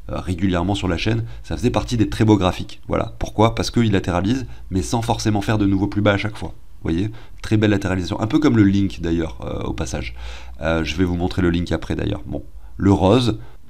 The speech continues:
alors lui, il a coché toutes les cases. Les cases pour se dire que là, on a un investissement à faire. Je vous les montre, euh, ces cases-là. La première, c'est la, alors attendez, je vais essayer de mettre ça correctement, un peu plus haut, hop.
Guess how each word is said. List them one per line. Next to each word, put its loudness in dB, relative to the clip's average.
alors 4
lui, 0
il 2
a 2
coché -2
toutes -6
les 4
cases. 2
Les -2
cases 2
pour -2
se -6
dire 2
que 0
là, 4
on 2
a 2
un 2
investissement 0
à 0
faire. -8
Je -12
vous -4
les 2
montre, 0
euh, -2
ces -6
cases-là. -2
La 6
première, 2
c'est -2
la, 0
alors 0
attendez, -6
je -12
vais -8
essayer -8
de -12
mettre -6
ça -8
correctement, -4
un -8
peu -10
plus -8
haut, -2
hop. -4